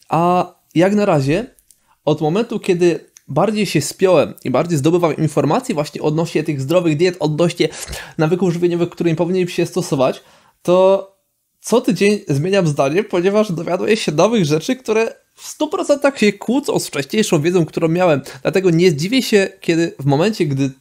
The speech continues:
ten film już będzie wstawiony na kanał, ja znowu będę już wiedział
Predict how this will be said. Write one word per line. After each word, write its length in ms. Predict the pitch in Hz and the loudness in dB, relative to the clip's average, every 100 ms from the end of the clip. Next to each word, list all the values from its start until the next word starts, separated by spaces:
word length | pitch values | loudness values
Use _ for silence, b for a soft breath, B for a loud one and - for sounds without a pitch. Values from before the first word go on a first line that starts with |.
| - | -4
ten 200 | 139 139 | -4 -2
film 260 | 160 185 | -4 -2
już 240 | 156 135 - | -2 -4 -6
będzie 200 | 135 143 | -6 -6
wstawiony 360 | - 147 170 | -2 0 0
na 120 | 156 | -2
kanał, 380 | 139 139 135 185 B B B | 0 0 0 -4 B B B
ja 120 | - | -2
znowu 260 | 190 269 247 | -2 0 0
będę 340 | 175 175 170 | 0 0 0
już 200 | 170 143 | 0 0
wiedział 460 | 139 160 151 147 143 | 0 0 2 2 0